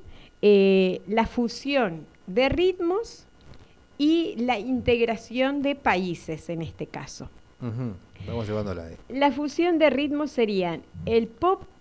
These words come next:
Speaker 1: y el tinku.
Speaker 2: Opa.
Speaker 1: La música pop y en ritmo de tinku, que es de, eh, de la zona norte, de la zona andina. El tema se llama Volvió a latir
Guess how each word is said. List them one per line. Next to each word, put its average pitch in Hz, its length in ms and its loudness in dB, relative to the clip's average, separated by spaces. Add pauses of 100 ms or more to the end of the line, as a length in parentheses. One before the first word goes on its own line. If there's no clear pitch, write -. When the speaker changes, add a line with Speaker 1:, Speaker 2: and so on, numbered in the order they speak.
(400)
Speaker 1:
y 226 160 4
el 196 140 0
tinku. 170 500 -4 (380)
Speaker 2:
Opa. 104 320 -8 (260)
Speaker 1:
La 220 140 2
música 208 420 -2
pop 381 220 -4 (180)
y 220 140 0
en 202 160 0
ritmo 208 280 -2
de 220 160 4
tinku, 269 520 -2 (340)
que 208 300 4
es 208 100 -2
de, 185 640 2
eh, 170 100 0
de 175 140 0
la 175 140 -2
zona 180 480 0
norte, 180 640 4
de 226 80 4
la 170 60 -4
zona 165 300 -2
andina. 156 540 0 (520)
El 214 360 12
tema 285 400 6
se 233 160 6
llama 240 320 8
Volvió 220 500 4
a 247 140 6
latir 220 560 2